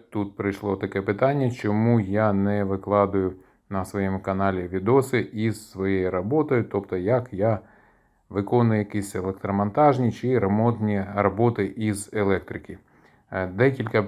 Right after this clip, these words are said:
м, є з цього приводу причин. Давайте я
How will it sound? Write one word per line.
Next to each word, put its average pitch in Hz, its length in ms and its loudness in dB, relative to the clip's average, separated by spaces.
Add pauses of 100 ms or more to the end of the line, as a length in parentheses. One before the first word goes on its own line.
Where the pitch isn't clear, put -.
(140)
м, 101 320 0
є 107 360 2 (360)
з - 100 -20
цього 107 180 2
приводу 104 360 2
причин. 165 480 0 (640)
Давайте 123 680 2 (260)
я 113 400 4